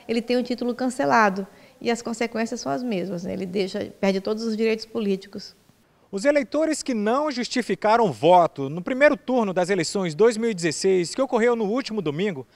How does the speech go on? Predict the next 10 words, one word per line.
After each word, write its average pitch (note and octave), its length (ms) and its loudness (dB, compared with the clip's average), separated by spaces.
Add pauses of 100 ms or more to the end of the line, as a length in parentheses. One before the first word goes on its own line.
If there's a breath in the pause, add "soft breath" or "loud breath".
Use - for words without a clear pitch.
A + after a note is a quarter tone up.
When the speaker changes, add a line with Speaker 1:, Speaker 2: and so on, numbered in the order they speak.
(220 soft breath)
Speaker 2:
não G3+ 300 0
precisam B3+ 640 -2
sair A3+ 380 0
de A#3+ 100 -4
casa A3 500 0
para B3 240 0
fazer A3 320 0
a C4 80 2
nova A#3+ 360 2
justificativa. F#3+ 1000 -2